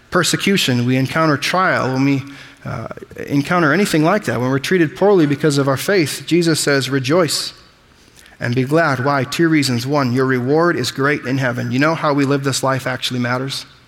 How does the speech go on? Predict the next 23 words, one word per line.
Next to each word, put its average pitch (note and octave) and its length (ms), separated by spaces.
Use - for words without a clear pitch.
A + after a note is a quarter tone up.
Jesus C#3 300
says C3+ 180
if B2+ 140
we're B2+ 60
persecuted, B2+ 760
uh, - 220
if - 220
we're, B2 260
if A2+ 180
we're B2 140
excluded, C3+ 600
if A#2 180
we're B2 360
talked D#3+ 280
about C3+ 340
poorly B2+ 520
on C3+ 160
his F#3 340
account, B2+ 460
there's C3 220
reward D#3 560
for A2+ 260
it. - 200